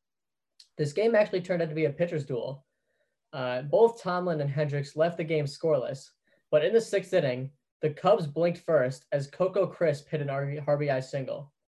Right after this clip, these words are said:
And from that point forward, the Indians bullpen pitched four and a third innings pitched, three hits, no runs, no walks, and seven strikeouts. And the Indians won the game one to nothing to go up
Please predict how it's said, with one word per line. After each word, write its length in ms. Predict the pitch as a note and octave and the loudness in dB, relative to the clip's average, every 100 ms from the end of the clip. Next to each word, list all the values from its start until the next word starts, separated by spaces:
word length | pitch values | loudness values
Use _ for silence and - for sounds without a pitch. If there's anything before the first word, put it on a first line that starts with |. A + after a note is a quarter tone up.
| _ _ _ - | _ _ _ -8
And 160 | C3+ | -8
from 100 | C#3 | -4
that 220 | D#3 G#3+ A3 | -2 0 2
point 220 | G#3 - | 0 2
forward, 260 | F3 C#3+ | 2 2
the 160 | B2+ C3+ | 0 -4
Indians 280 | F#3+ F#3+ C#3+ | -2 -2 -2
bullpen 520 | D3+ D3+ F3+ E3 D#3 | -2 -2 -2 -4 -4
pitched 300 | D3 C3+ - | -4 -4 -10
four 260 | - E3+ G3+ | -8 -2 -2
and 80 | |
a 40 | F3+ | 0
third 220 | F3 E3 | 2 2
innings 280 | D#3+ D3+ C#3+ | 0 -2 -4
pitched, 480 | - C#3+ C#3+ - - _ | -4 -2 -4 -14 -20 _
three 240 | D#3+ F3+ D#3 | -4 -2 2
hits, 300 | D3+ D3+ D3+ | 2 0 0
no 200 | D3 D#3 | 2 4
runs, 380 | D3 C#3+ C#3 C3 | 4 2 0 0
no 180 | D3 | 0
walks, 380 | C#3 C#3 C#3 C#3 | 2 2 2 -2
and 120 | C3 | -10
seven 300 | C3 D3 D3 | -6 -4 -4
strikeouts. 720 | D3 - D#3 D3+ B2+ B2+ C#3 - _ _ _ _ | -6 -2 -2 0 -4 -4 -10 -20 _ _ _ _
And 100 | C3+ | -4
the 120 | C#3+ C#3+ | -4 -4
Indians 360 | F3 F#3 G3 C#3+ | -4 0 0 0
won 200 | C3+ E3 | 0 0
the 80 | E3 | 2
game 280 | D#3 D#3 C3+ | 2 2 0
one 240 | B2+ D#3 | 0 0
to 60 | D3+ | 2
nothing 500 | C#3 C#3 A#2+ B2 B2 _ _ _ | 0 0 -4 -6 -12 _ _ _
to 100 | D3+ | 0
go 240 | D3 D3 | 6 8
up 300 | C#3+ A#2+ - | 8 4 0